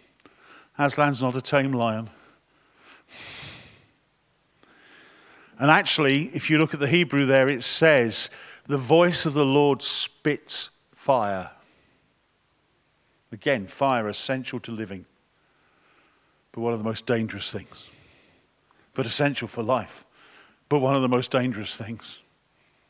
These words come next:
The voice of the Lord spits fire. That is how powerful the word of the Lord is.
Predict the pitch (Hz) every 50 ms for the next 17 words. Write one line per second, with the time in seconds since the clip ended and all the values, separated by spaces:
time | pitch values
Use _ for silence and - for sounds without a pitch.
0 | _ _ _ - - - - - - _ - 131 120 104 98 147 160 160 170 170
1 | - - - 147 127 147 139 135 143 139 139 131 - - - - - - _ -
2 | - 160 147 - - - - - - - - 143 135 127 127 120 110 104 95 -
3 | - - - - - - _ - - 156 160 180 208 175 - - 180 165 - -
4 | - 156 151 151 147 - - - - - 170 165 165 165 165 - - - - 151
5 | 139 123 120 101 - - _ _ _ _ _ - - - _ _ - 143 147 131
6 | 147 156 156 143 147 131 110 147 147 151 165 165 165 139 135 123 104 - - -